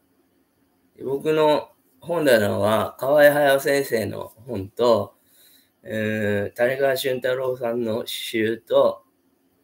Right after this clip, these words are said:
ミハエル・エンデの、あと天理教の本とかがいっぱい入ってます。若い頃はそればっかりだったんですね。で、そんな風で、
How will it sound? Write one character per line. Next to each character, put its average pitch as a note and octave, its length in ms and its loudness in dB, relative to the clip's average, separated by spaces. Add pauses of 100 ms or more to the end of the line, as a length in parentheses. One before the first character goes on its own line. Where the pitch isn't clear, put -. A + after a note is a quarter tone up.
(320)
ミ A#2+ 140 -6
ハ C3+ 80 2
エ C#3 140 6
ル・ C#3 120 -2
エ C#3 80 0
ン B2 120 -2
デ G2+ 140 0
の、 F2+ 260 -10 (1500)
あ - 80 -4
と A2+ 200 0
天 F#2 220 -6
理 F#2 80 -12
教 F2+ 240 -8
の E2+ 180 -10
本 - 200 -14
と - 120 -16
か - 280 -18 (1600)
が - 100 -8
い - 20 -10
っ - 40 -14 (520)
ぱ G2+ 80 -6
い - 20 -8
入 G2 160 -8
っ - 40 -14
て - 140 -16
ま - 100 -20
す。 - 1600 -16
若 C#3+ 180 2
い A#2+ 60 2
頃 - 160 -8
は G2+ 100 -8
そ - 140 -6
れ A#2 100 0
ば A2 140 -2
っ - 100 -14
か B2 120 0
り G2 120 -4
だ F#2 80 -12
っ - 120 -20
た G#2+ 100 -20
ん G#2 40 -18
で - 40 -20
す - 160 -18
ね。 G2 80 -16 (1080)
で、 C3 260 -4 (160)
そ - 200 -8
ん A2+ 40 -4
な A2+ 120 -2
風 G#2+ 160 -6
で、 - 280 -8